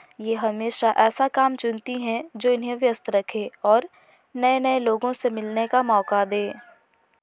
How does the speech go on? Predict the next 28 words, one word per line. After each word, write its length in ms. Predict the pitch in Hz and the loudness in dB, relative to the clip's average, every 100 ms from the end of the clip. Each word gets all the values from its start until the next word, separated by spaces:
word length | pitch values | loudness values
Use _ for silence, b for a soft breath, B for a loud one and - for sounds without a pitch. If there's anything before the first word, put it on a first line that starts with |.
| _ | _
क्षणिका 500 | - 247 247 240 262 | -2 0 2 4 6
नाम 240 | 254 240 | 6 4
की 160 | 240 240 | 0 -2
लड़कियां 600 | 214 214 226 226 214 254 - - | 0 -2 -4 -4 -4 -4 -10 -6
ऐसा 320 | - 233 - 269 | 2 2 2 0
काम 220 | 262 262 | 0 0
करना 240 | 254 233 | -2 -4
पसंद 340 | 226 226 214 214 | -4 -4 -6 -4
करती 320 | 208 202 233 | -4 -4 -6
हैं 340 | 233 226 247 - 233 | -6 -6 -8 -10 -6
जिसमें 440 | 240 - 220 202 b b b - | -2 -2 -2 -6 b b b 0
हर 200 | 262 277 | 6 8
रोज़ 420 | 262 226 220 214 - | 8 6 2 -2 -4
नए 240 | 220 233 | 0 0
चुनौतियों 560 | 240 226 226 220 240 247 | 0 0 0 0 -2 2
का 140 | 240 | 0
सामना 440 | 233 214 208 233 | 0 -2 -2 -2
करना 360 | 254 208 202 202 | 0 0 0 -4
हो। 280 | 202 208 - _ _ _ b b b b | -6 -6 -8 _ _ _ b b b b
मिथुन 300 | 247 247 269 | -6 -4 0
राशि 320 | 247 226 - 226 | 4 2 2 -2
से 200 | 226 220 | -2 -2
जुड़ी 300 | 240 226 220 | -2 -2 -4
क्षणिका 480 | - 233 233 254 | -4 -4 -4 -2
नाम 260 | 247 233 226 | 0 0 -2
की 140 | 226 | -4
लड़कियों 420 | 220 202 202 220 220 | -4 -6 -6 -8 -2
को 260 | 233 269 | 2 2